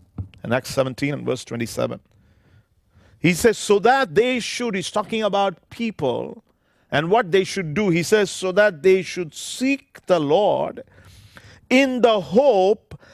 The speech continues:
that they, they might grope for him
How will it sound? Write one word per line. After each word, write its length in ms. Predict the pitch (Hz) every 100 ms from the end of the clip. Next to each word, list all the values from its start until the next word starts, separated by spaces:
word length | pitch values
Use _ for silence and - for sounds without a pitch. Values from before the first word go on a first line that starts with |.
| - -
that 340 | 180 202 160
they, 300 | 208 220 220 165
they 320 | 147 226 240
might 520 | 214 208 202 147 127
grope 800 | 139 175 254 302 320 _ _ _
for 340 | - 214 208
him 240 | 180 196